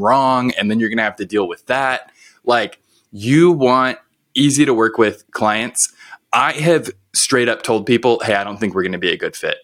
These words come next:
because I've gotten this kind of vibe in, in the talks with them for quotes for our services, where it's just like, "This isn't gonna work." So you want to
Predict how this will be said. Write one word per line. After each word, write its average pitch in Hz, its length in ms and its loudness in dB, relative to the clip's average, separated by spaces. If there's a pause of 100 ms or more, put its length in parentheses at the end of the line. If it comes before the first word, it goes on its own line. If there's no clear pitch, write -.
because 110 320 -2
I've 98 140 -6
gotten 104 560 -2 (440)
this 113 300 -2
kind 113 260 -6
of 95 80 -10
vibe 104 460 -2 (100)
in, 110 600 0
in 127 160 2
the 113 80 2
talks - 340 -2
with 117 160 0
them 95 240 -2
for 107 160 -2
quotes 110 300 0
for 101 160 0
our 156 80 2
services, 85 520 -2
where 104 140 2
it's 101 140 -6
just 117 180 0
like, 107 140 0
"This 123 120 2
isn't 95 220 -2
gonna 78 160 -6
work." 71 300 -8 (160)
So - 140 0
you 123 200 4
want 156 280 -2
to 123 300 4